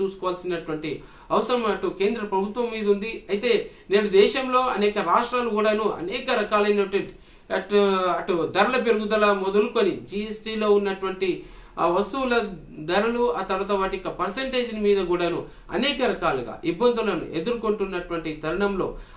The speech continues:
అటు రాహుల్ గాంధీ చేసినటువంటి వ్యాఖ్యలు కొంత ఆలోచింప చేసేదిగా ఉన్నాయి. మొత్తం మీద ధరల గ-, నియంత్రణలో కేంద్ర ప్రభుత్వం తప్పటి అడుగులే వేసింది. అక్కడ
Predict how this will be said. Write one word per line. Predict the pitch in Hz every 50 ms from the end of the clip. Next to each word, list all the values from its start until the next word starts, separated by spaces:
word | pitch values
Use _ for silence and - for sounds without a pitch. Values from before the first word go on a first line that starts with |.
| -
అటు | 185 190 233
రాహుల్ | 233 226 214 214 247 285 302 294
గాంధీ | 269 285 285 277 269 262 262 240 214 - 226
చేసినటువంటి | 220 214 - 214 208 208 208 208 202 196 185
వ్యాఖ్యలు | 165 180 196 196 - 226 - 208
కొంత | 202 196 202 190 202
ఆలోచింప | 180 147 - - - 185 208 233 233 - - 208 202 202 202 185 175 165 165 - 185
చేసేదిగా | 196 190 - 196 190 180 175 175 160
ఉన్నాయి. | 151 156 175 196 214 233 240 - - - - - - - - -
మొత్తం | 202 226 - 294 294
మీద | 294 277
ధరల | 269 220 196 185 202 220 254 269 269 262 240 226
గ-, | 220 214 196 180
నియంత్రణలో | 185 220 233 240 233 247 247 240 240 233 233 226 226 202 - - - 175
కేంద్ర | 165 160 - 196 240 269 269 262
ప్రభుత్వం | 247 - - 220 214 208 214 208 - 220 208 180 151 - - - - - - - - - - - - - -
తప్పటి | 185 185 - 277 277 294
అడుగులే | 285 277 269 269 277 269
వేసింది. | 247 233 233 226 226 233 226 226 233 233
అక్కడ | 208 - 180 196 190 190 185 -